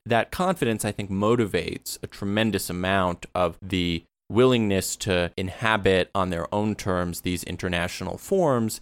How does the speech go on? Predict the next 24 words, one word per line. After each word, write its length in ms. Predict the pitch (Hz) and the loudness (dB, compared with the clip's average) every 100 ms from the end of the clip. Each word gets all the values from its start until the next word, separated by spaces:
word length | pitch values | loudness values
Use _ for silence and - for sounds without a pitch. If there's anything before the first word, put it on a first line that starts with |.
| - | -2
And 180 | 104 131 | 2 2
this 160 | - | 2
is, 200 | 101 92 95 | 0 -2 -4
I 60 | |
think, 220 | 92 82 | -6 -2
best 320 | 104 135 - 95 | 2 2 0 -4
exemplified 680 | 90 85 92 - 90 87 | -2 -2 -2 0 0 2
by 140 | 87 87 | 2 2
that 200 | 85 - | 0 -2
famous 460 | 95 90 87 - - | -2 0 -2 -4 2
Davos 460 | 92 101 95 87 | 4 6 4 4
speech 460 | - - 92 - - | 0 -2 -2 -2 -2
that 200 | 90 82 _ - | -2 -4 _ -12
Xi 180 | - | -8
Jinping 440 | 92 92 101 139 147 | -6 -4 -2 -2 2
gave, 280 | 98 92 - | 2 2 4
where 340 | 95 92 85 | 4 4 2
he 360 | - 98 95 - | -2 0 2 0
endorses 960 | 90 87 101 139 - 98 90 90 85 - | -2 2 4 4 2 2 2 2 0 4
all 200 | 151 135 | 4 4
sorts 320 | - 101 101 | 2 -2 0
of 80 | 90 | -2
ideas 840 | 85 - 110 104 - - - - | -2 -2 0 0 -2 -8 -10 -2
that 200 | 92 | 0